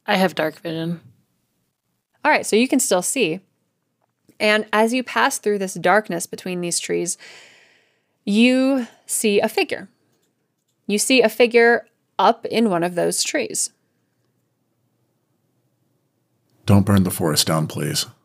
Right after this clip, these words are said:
Speaker 3: <laughs>
Speaker 1: I see a figure up in the trees?
Speaker 2: Mm-hmm.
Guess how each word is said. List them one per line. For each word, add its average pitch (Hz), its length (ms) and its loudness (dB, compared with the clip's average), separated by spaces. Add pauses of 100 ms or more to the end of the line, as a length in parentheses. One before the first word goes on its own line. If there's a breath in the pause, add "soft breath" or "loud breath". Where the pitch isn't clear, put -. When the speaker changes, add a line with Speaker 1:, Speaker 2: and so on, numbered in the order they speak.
(200)
Speaker 3:
<laughs> - 20 -20 (2750 loud breath)
Speaker 1:
I 160 140 0
see 156 340 0
a 151 80 -2
figure 165 320 2
up 160 160 0
in 156 80 0
the 156 60 0
trees? 170 440 2 (800)
Speaker 2:
Mm-hmm. 196 300 -2